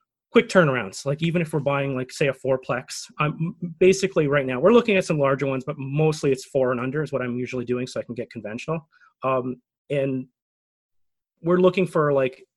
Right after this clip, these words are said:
the whole renovation done in, like, four months or so, get it all tenanted, and at the six-month mark when the lenders are actually open to it is to do the refinance at that point. Um, I know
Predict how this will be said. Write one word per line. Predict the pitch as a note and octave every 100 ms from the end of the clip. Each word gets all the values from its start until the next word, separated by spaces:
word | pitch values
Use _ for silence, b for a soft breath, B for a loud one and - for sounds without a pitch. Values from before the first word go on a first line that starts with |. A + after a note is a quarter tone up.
| _ _ -
the |
whole | - G3+ F#3+
renovation | F3+ E3+ D3 C#3+ - D3 C3
done | B2+ C3 B2+
in, | B2
like, | A#2
four | - - C3
months | B2 B2 C3 C3
or |
so, | B2 C#3 B2 B2+ B -
get | C3+
it | C3+
all | C#3
tenanted, | C#3+ - C#3+ C#3 C#3 - b b
and |
at | C#3
the | -
six-month | - C#3+ - C#3+ C#3+ D3
mark | C#3+ C#3 -
when | C3
the | A#2+
lenders | B2+ B2 A#2+
are | B2
actually | B2 - A#2+ -
open | B2+ C#3+ C3+ - _ -
to | B2+
it | A#2
is | C3
to | -
do | B2
the | B2
refinance | A#2+ B2 B2+ A#2+ A#2 -
at | G#2
that | A2+ -
point. | A2 A#2+ b b b b
Um, | A#2 A2 A2+ A#2+ _ _ -
I |
know | E3